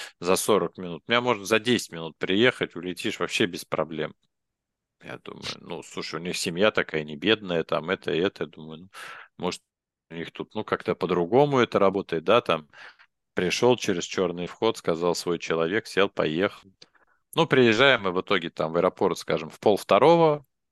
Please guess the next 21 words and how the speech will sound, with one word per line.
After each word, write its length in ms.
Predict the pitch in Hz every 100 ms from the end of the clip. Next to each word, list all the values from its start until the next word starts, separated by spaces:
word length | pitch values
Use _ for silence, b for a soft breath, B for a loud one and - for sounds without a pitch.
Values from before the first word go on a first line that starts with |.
| _ _ -
то 100 | 92
есть 240 | 87 -
уже 540 | 92 92 90 85 87 -
десять 340 | 85 110 - 101
минут 240 | 92 87
спустя, 440 | - 92 - 92 85
как 240 | 87 -
регистрация 600 | 87 87 - 95 82 90
закончилась, 760 | 85 - 87 80 80 80 - - - B B B
я 140 | 117 127
подхожу 580 | 196 - 92 87 90 80
со 160 | -
своим 340 | - 85 82 82
этим 320 | 80 82 78 _ B B B B _ -
билетом 760 | 78 82 135 165 156 139 120 104
на 140 | 107
стойку, 400 | - 110 92 -
мне 160 | 90 98
говорят, 420 | 101 87 101 -
«Регистрация 640 | 87 80 82 - 95 - 139
закончилась». 760 | 131 - 151 107 - 85 -